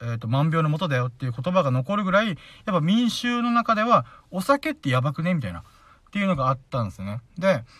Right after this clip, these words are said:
まあ、そういう部分が僕、お酒が嫌いになる一つの要因なんですけど、もう一個が歴史的背景がすごいんですよ、お酒って。あのね、お酒って今、なんか合法的な麻薬だって言ってたじゃないですか。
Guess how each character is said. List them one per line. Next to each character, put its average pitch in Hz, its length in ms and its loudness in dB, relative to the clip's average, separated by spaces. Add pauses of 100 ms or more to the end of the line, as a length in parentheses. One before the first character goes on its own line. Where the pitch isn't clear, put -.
(140)
ま 226 100 2
あ、 - 20 -4
そ 294 140 0
う - 20 2
い 330 40 0
う - 20 0
部 311 140 0
分 160 400 2
が 139 100 4
僕、 131 260 -2
お 127 120 -4
酒 143 260 -4
が 135 180 -4
嫌 147 140 -2
い - 20 0
に 131 60 0
な 127 40 0
る 117 100 -2
一 127 120 -6
つ 127 60 -10
の 120 80 0
要 117 160 0
因 117 40 0
な 117 100 0
ん 110 80 -2
で 98 40 -6
す - 80 -20
け 113 60 -8
ど、 127 180 -2 (320)
も 233 220 2
う 294 40 2
一 277 40 -6
個 143 140 -6
が 117 160 0
歴 151 280 -2
史 - 80 -10
的 240 200 -4
背 240 160 0
景 160 120 -6
が 120 80 -6
す - 160 -10
ご 131 100 0
い 127 40 0
ん 113 40 0
で 113 60 -8
す - 60 -16
よ、 90 60 -16 (160)
お 120 60 -10
酒 120 200 -4
っ 110 40 -8
て。 - 220 -12 (420)
あ 156 100 -2
の 165 120 2
ね、 113 160 0 (440)
お 214 80 -2
酒 277 240 0
っ - 20 -4
て 233 140 -4
今、 147 240 2
な 131 100 0
ん 127 40 0
か 120 80 -6
合 165 200 -2
法 196 100 -2
的 185 120 -4
な 180 80 0
麻 160 120 0
薬 156 120 -2
だ 151 60 -4
っ - 40 -4
て 123 80 -6
言 110 40 -8
っ - 20 -20
て - 40 -20
た - 80 -8
じ 104 60 -6
ゃ 104 40 -4
な 98 60 -6
い - 20 -14
で - 40 -14
す - 40 -20
か。 90 120 -12